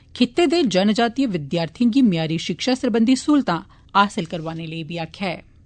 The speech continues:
चला'रदे साफ सफाई ते स्वच्छता सरबंधी जल शक्ति अभियान कैच द रेन आह्ली मुहिम तैह्त रियासी दियां डिप्टी कमिशनर निधि मलिक होरें केईं सारी थाह्रें दा दौरा लाइयै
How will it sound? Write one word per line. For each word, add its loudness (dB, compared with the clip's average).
चला'रदे 4
साफ 0
सफाई -2
ते -4
स्वच्छता -4
सरबंधी -4
जल -4
शक्ति -6
अभियान 0
कैच -8
द -12
रेन 2
आह्ली 4
मुहिम 4
तैह्त -2
रियासी 4
दियां -2
डिप्टी -4
कमिशनर -8
निधि 0
मलिक 0
होरें 4
केईं 6
सारी 0
थाह्रें 0
दा 0
दौरा 0
लाइयै 0